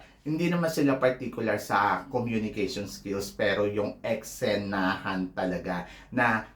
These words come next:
alam mo yung kailangan kumabog ka ng bonggang-bongga. So, yun yung importante doon. At, ayun, tingnan natin kung ano yung maipapakita niya pag nandoon na siya sa entablado ng Miss Aura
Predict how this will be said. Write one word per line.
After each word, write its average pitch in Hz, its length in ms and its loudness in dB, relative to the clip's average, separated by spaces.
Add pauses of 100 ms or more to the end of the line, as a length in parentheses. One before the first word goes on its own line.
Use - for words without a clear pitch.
alam 139 160 4
mo 135 160 2
yung 123 80 -4
kailangan 107 400 -2
kumabog 95 480 -4
ka 90 160 -2
ng 90 160 -2
bonggang-bongga. 82 880 -4
So, 107 160 -2
yun 104 240 0
yung 95 160 -8
importante 85 880 -6
doon. - 480 -6
At, 131 400 6 (320)
ayun, 143 320 2
tingnan 143 320 0
natin 117 320 0
kung 107 240 -4
ano 110 160 -2
yung 104 240 -4
maipapakita 113 720 -4
niya 156 320 2 (240)
pag 113 160 4
nandoon 104 800 0
na 92 40 -6
siya 104 200 -4
sa - 240 -6
entablado 92 1040 -2
ng 139 520 4 (100)
Miss 113 400 -4
Aura 92 320 -2